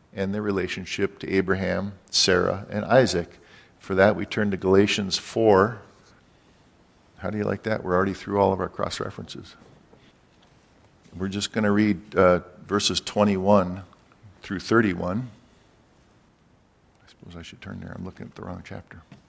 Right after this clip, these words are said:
Um, chapter four, twenty-one to thirty-one. Just backing up a little bit, the context in Galatians, and we were there a while back,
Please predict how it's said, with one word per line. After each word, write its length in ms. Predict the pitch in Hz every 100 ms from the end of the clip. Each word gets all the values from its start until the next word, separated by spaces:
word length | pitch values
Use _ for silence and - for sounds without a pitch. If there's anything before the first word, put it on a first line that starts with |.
| _ _ _ _ _ _ _ -
Um, 400 | - 98 95 90 76 _ _ _ _ _ _ _ _ _ _ _ _
chapter 260 | - 95 104
four, 240 | - 104
twenty-one 420 | 90 95 95 95 92
to 40 |
thirty-one. 560 | 85 98 90 92 95 80 _ - - - - _ _ _ _ _ _ _ -
Just 220 | 123 -
backing 340 | 113 113 113
up 160 | 107 107
a 40 |
little 200 | 104 95
bit, 360 | 90 90 87 -
the 120 | 90
context 720 | 90 - 101 110 120 101 - 104
in 100 | 95
Galatians, 560 | 90 92 95 98 87
and 80 | 92
we 100 | 92
were 120 | 92
there 120 | 90
a 80 | 92
while 300 | 90 90 87
back, 460 | 82 90 87 85